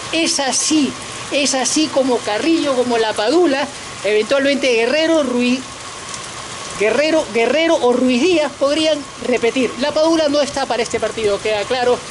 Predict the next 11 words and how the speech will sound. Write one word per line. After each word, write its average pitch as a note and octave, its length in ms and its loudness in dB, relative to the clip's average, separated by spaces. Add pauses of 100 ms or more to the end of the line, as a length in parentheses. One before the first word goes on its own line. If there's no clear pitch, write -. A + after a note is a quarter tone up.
(280)
tiene B3 180 2
acumulación, A3 600 2
acumulación G#3+ 480 -2
de B3 80 0
tarjetas A3 420 -2
amarillas. G3+ 440 -4
Pero A#3 140 2 (240)
en C#4 140 2
ese D#4+ 220 0
caso, C#4+ 340 0
Carrillo, C#4+ 600 2